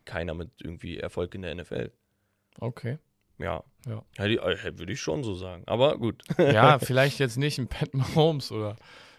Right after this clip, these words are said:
Speaker 2: Aber
Speaker 1: Ja.
Speaker 2: also es sind schon Quarterbacks rausgekommen, die immer eigentlich in den Top Ten gedraftet werden.
Speaker 1: Ja,
Speaker 2: Deswegen
Speaker 1: ja.
Speaker 2: wollte ich da einfach nur vielleicht mal so,
Speaker 1: Nee, ist,
Speaker 2: ne,
Speaker 1: ist ja
Speaker 2: Tua
Speaker 1: richtig, ist ja richtig.
Speaker 2: Tagovailoa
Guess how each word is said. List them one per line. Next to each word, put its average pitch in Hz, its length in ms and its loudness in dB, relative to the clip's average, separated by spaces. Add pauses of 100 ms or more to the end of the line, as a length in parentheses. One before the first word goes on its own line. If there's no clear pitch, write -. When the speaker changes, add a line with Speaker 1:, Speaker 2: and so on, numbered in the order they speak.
(100)
Speaker 2:
Aber 120 220 8
Speaker 1:
Ja. 92 40 8
Speaker 2:
also 123 280 4
es 123 120 2
sind 151 180 2
schon 151 500 2
Quarterbacks 143 460 2
rausgekommen, 143 500 0
die 123 100 -2
immer 135 200 -2
eigentlich 131 320 -4
in 113 120 -6
den 123 180 -6
Top 120 220 -2
Ten 120 320 -4
gedraftet 117 480 -6
werden. - 180 -14 (400)
Speaker 1:
Ja, 85 380 0
Speaker 2:
Deswegen 123 340 -2
Speaker 1:
ja. 90 340 -6
Speaker 2:
wollte 117 200 -4
ich - 40 -14
da 113 100 -4
einfach 120 240 -10
nur 120 120 -8
vielleicht 123 300 -4
mal 131 80 -2
so, 117 220 -6 (1000)
Speaker 1:
Nee, 139 160 6
ist, 117 220 -2
Speaker 2:
ne, 123 80 2
Speaker 1:
ist - 140 0
ja 110 60 2
Speaker 2:
Tua 139 200 6
Speaker 1:
richtig, 127 80 0
ist - 60 -2
ja 135 60 2
richtig. 131 80 0
Speaker 2:
Tagovailoa 143 680 2